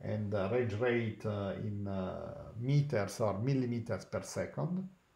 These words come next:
but they are the same thing. So the observable quantities, uh,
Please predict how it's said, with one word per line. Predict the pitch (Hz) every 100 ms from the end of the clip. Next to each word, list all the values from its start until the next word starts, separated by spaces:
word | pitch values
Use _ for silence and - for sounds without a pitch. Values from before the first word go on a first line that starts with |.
| _ _ _ _ _ -
but | 127
they | 120 110
are | 104 104
the | 101
same | - 101 92 92
thing. | 73 - 98 - - _ _ _ _ _ _ _ _ _ _ _ _ _ _ _ _ _ _ _ _ - - _ _ _ _ _ _ _ _ _ -
So | - 220 165 117 - - - - - - - - _ _ _ _ _ _ _ _ -
the | 190 170 214 202 185 - - -
observable | 180 - - 254 254 208 160 160 147
quantities, | - 175 170 170 147 151 147 127 120 107 -
uh, | 117 107